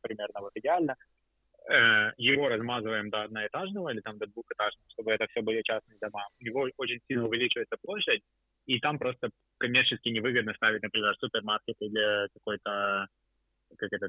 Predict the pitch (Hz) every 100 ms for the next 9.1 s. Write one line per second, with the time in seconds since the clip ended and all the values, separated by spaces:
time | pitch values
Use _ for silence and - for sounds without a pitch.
0 | - 120 110 - 110 113 - - - 113
1 | 113 - 190 208 - _ _ _ _ _
2 | _ - - 135 139 123 110 107 120 113
3 | 107 113 107 - 113 110 107 107 127 123
4 | 107 101 98 - 135 123 127 165 117 -
5 | 120 113 110 107 117 - 120 110 110 113
6 | - 120 110 110 113 - 110 185 220 _
7 | _ 104 107 151 156 117 - 110 110 139
8 | 147 - 110 123 120 - 107 127 - 113
9 | 110